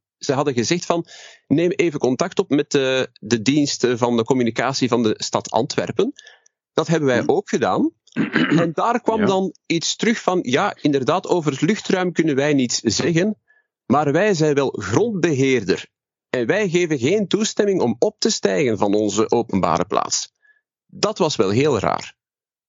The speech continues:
Speaker 2: Ja.
Speaker 1: Dus, en daar
Speaker 2: Ja,
Speaker 1: wringt precies
Speaker 2: inderdaad.
Speaker 1: een beetje het
Speaker 2: Dat klopt
Speaker 1: schoentje.
Speaker 2: ook. Ja. Ja, ja. Wel, eh, u hebt ook, eh, u bent ook, eh, lid van, allee, en ook, eh,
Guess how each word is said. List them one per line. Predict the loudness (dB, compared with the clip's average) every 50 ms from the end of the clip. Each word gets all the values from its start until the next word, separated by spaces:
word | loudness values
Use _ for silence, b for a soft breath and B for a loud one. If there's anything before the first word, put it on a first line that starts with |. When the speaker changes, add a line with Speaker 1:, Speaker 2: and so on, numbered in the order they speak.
| _ _ _ _ _ _ _ _ _ _ _
Speaker 2:
Ja. | -2 0 0 -2 -2 -10 _ _ _ _ _ _ _ _ _ _ _ _ _ _ _ _ _
Speaker 1:
Dus, | -6 -6 -6 -4 _
en | -4 -4 -2
daar | -2 -4 -4 -4
Speaker 2:
Ja, | -6 -4
Speaker 1:
wringt | 0 2 2 2 2
precies | 0
Speaker 2:
inderdaad. | -2 0 0 2 2 2 2
Speaker 1:
een | 0 -4
beetje | -10 -8 -6 -4
het | -4 -4
Speaker 2:
Dat | -4 -4
klopt | -4 -4 -4 -4
Speaker 1:
schoentje. | -6 -6 -6 -8
Speaker 2:
ook. | _ _ _ _
Ja. | _ -20 -20 _ _ _ _ _ _ _ _ _ _ _
Ja, | _ -4 -4 -4 -4 _
ja. | -4 -4 -4 -4 b b b b b
Wel, | 2 2 4 4 4
eh, | 4 4 4 4 2
u | 2 2 2
hebt | 2 0 -2 _ _ -2 0
ook, | 0 0 2 2
eh, | 2 4 4 4 4 4 2 2 0 -4 -8
u | -10 -4
bent | -2 -2 -2 -2 -2 -2
ook, | -2 -2 0 -2
eh, | -2
lid | 2 2 0 0 0 -6 -2
van, | 0 0 0 0 -2 -4
allee, | -4 -6 -6 -6 -8 -8
en | -6 -4 -4
ook, | -4 -4 -2 -2
eh, | 0 0 2 0 0